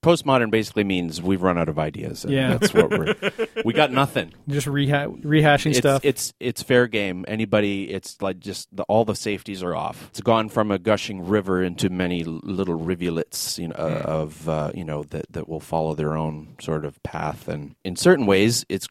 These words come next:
Speaker 1: good because then you have complete creative freedom. But then in other ways, a lot of people think creative freedom, it means that it's their opportunity to create garbage that they
Speaker 2: Yeah.
Speaker 1: can
Speaker 3: Put in a gallery.
Speaker 1: that there's no aesthetic as to whether there's no right, good or bad art, like, which is obviously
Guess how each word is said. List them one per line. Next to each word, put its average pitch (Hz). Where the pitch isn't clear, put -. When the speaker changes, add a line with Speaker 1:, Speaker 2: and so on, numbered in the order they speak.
Speaker 1:
good 90
because 92
then 90
you 85
have 85
complete 85
creative 82
freedom. 80
But 82
then 85
in 85
other 80
ways, 82
a 87
lot 87
of -
people 95
think 90
creative 92
freedom, 90
it -
means 85
that 85
it's -
their 85
opportunity 87
to 80
create 85
garbage 107
that -
they 139
Speaker 2:
Yeah. 120
Speaker 1:
can 87
Speaker 3:
Put 82
in 80
a 73
gallery. 67
Speaker 1:
that 139
there's 139
no 135
aesthetic 110
as 101
to 104
whether 95
there's 95
no 98
right, 90
good 87
or 82
bad 80
art, -
like, 78
which 80
is 78
obviously 78